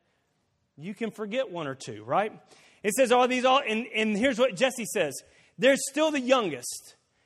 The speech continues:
but he's out in the fields watching the sheep and the goats. Send for him at once," Samuel said. "We will not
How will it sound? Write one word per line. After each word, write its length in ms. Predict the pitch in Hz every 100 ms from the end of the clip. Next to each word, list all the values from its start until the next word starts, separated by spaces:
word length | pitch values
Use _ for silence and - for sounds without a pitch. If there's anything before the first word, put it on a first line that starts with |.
| _
but 120 | 196
he's 240 | 196 294 233
out 160 | 254
in 60 | 226
the 60 | 185
fields 400 | 247 233 185 156
watching 320 | 202 196 190
the 60 |
sheep 380 | 156 - 220 170
and 80 | 156
the 60 | 127
goats. 580 | 151 143 - - - - _ _ _
Send 340 | - 254 262
for 100 | 220
him 200 | 220 226
at 100 | 185
once," 300 | 185 220 - -
Samuel 260 | 190 180
said. 280 | 151 185 170
"We 100 | 175
will 160 | 185 139
not 300 | 131 185